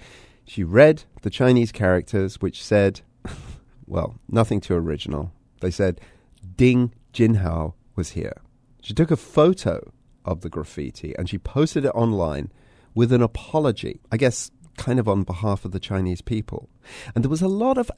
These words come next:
anger about this. We'll hear about that in a minute. Afterwards, we'll hear from an Oxford Egyptologist about attitudes to graffiti from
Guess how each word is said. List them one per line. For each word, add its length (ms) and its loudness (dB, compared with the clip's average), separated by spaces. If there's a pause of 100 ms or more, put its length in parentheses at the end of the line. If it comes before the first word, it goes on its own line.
(100)
anger 380 2
about 320 -4
this. 340 -12
We'll 140 -2
hear 200 2
about 260 -2
that 140 -6
in 60 -6
a 60 -2
minute. 400 -2 (560)
Afterwards, 600 0
we'll 160 2
hear 360 0
from 200 2
an 100 2 (140)
Oxford 500 -4 (120)
Egyptologist 1080 -4 (120)
about 400 0
attitudes 480 2
to 80 2
graffiti 520 2
from 500 0